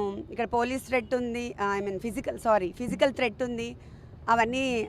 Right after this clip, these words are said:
మనం చెప్పాము. ఇక్కడ, ఆ, వంశీ గారికి ఆ టెయిల్ బోన్ ఫ్రాక్చర్ ఉంది, అందరికీ తెలుసు. కొన్ని బ్రీతింగ్ ఇష్యూస్ అవన్నీ ఉన్నాయి.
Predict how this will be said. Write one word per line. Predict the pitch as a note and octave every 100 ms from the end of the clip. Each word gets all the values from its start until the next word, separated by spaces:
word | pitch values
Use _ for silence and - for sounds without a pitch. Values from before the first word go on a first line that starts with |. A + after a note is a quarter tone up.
| -
మనం | A3+ A3+
చెప్పాము. | A#3 G#3+ C4 B3 B3
ఇక్కడ, | C#4+ C4 A#3+ A#3 A#3 - - -
ఆ, | A3 A3
వంశీ | G#3+ G#3+ - D4+
గారికి | C#4 C4 C4
ఆ | C#4+
టెయిల్ | B3+ B3 C4
బోన్ | C#4 C#4+
ఫ్రాక్చర్ | A#3+ A#3 A#3 C#4
ఉంది, | B3+ G#3+
అందరికీ | G#3+ A#3 A#3+
తెలుసు. | A3+ G#3+ G#3 G3 G#3+ C4 - - -
కొన్ని | B3+ B3
బ్రీతింగ్ | B3 B3+ C#4 C4+
ఇష్యూస్ | B3 C4+ C4
అవన్నీ | B3 A3+ A#3
ఉన్నాయి. | A3+ A3+ A3 G3